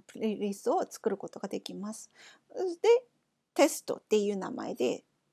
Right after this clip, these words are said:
作ってみましょうかね。こういうテストっていう名前で、あの、右上に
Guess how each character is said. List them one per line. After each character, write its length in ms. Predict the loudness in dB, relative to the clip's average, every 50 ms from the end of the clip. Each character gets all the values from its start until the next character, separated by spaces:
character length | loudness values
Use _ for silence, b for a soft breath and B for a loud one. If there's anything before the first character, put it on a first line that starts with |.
| _ _ _ _ -18
作 220 | -8 -4 -4 -4
っ 20 |
て 100 | -4 -4
み 140 | -8 -8 -6
ま 120 | -8 -8 -8
し 120 | -8 -8
ょ 40 | -8
う 20 | -8
か 120 | -8 -8
ね。 200 | -8 -8 -8 -10 _ _ _ _ _ _ _ _ -6
こ 120 | -2 -2
う 60 | 0
い 100 | 0 0
う 100 | -2 -4 -8 _
テ 140 | -8 -8 -8
ス 140 | -8 -10 -16
ト 80 | -20 -20
っ 40 | -20 _ _
て 80 | -10 -8
い 180 | -8 -8 -8
う 140 | -10 -10 -12
名 80 | -12 -12
前 240 | -12 -10 -10 -8 -6
で、 280 | -4 -4 -4 -4 -6 b b b b b b b
あ 100 | b -10 -10
の、 200 | -10 -10 -14 -16 _ _ _ _ _ _ _ _ _ _ _ _ _ _ _ -2
右 340 | 0 0 2 2 2 0 2
上 220 | 2 2 2 2
に 180 | 2 0 -2